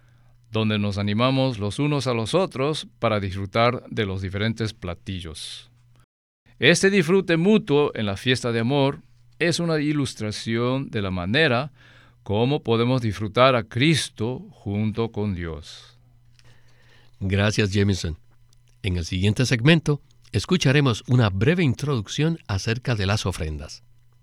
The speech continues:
Speaker 2: Había cinco clases básicas de ofrendas: el holocausto, la ofrenda de harina, la ofrenda de paz, la ofrenda por el pecado y la ofrenda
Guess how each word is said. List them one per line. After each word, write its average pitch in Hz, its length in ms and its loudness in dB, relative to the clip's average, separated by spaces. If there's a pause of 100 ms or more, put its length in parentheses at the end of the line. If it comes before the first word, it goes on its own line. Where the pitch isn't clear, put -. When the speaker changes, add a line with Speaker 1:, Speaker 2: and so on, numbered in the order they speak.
(180)
Speaker 2:
Había 131 320 2
cinco 226 580 0
clases 156 400 -2
básicas 123 520 -4
de 110 60 -2
ofrendas: 80 540 -8 (720)
el 80 120 -6
holocausto, 147 640 -4 (520)
la 87 220 -2
ofrenda 131 460 0
de 98 100 0
harina, 101 420 0 (480)
la 90 180 -6
ofrenda 120 420 -2
de 92 120 -4
paz, - 400 -8 (420)
la 95 160 -2
ofrenda 139 360 -2
por 110 160 -4
el 101 120 -2
pecado 123 600 -4 (380)
y 151 120 2
la 131 120 2
ofrenda 175 640 -4